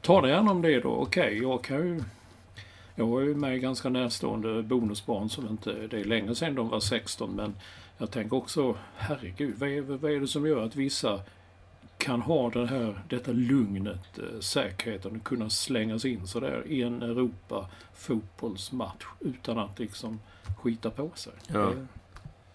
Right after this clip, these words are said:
Speaker 2: Ja,
Speaker 1: undrar
Speaker 2: nej,
Speaker 1: vad
Speaker 2: det var ju
Speaker 1: är. Vad är det, vad är det som gör att vissa, vissa, vissa kan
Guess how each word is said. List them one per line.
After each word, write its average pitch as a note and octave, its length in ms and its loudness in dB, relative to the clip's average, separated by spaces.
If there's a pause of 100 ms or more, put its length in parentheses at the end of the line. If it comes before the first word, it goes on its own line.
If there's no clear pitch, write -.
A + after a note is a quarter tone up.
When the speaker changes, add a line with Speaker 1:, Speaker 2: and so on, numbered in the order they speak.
(880)
Speaker 2:
Ja, A2+ 180 12
Speaker 1:
undrar C3 200 10
Speaker 2:
nej, C3 120 12
Speaker 1:
vad B2 60 8
Speaker 2:
det B2 60 10
var B2+ 80 10
ju B2 100 10
Speaker 1:
är. D#3+ 100 10
Vad - 80 6
är - 40 4
det, A2 140 4
vad E3+ 80 6
är E3+ 60 6
det D#3 60 4
som E3 140 2
gör E3 100 8
att D#3+ 140 4
vissa, D#3 380 2 (480)
vissa, C3 760 2 (520)
vissa C3+ 400 -2 (220)
kan B2 340 0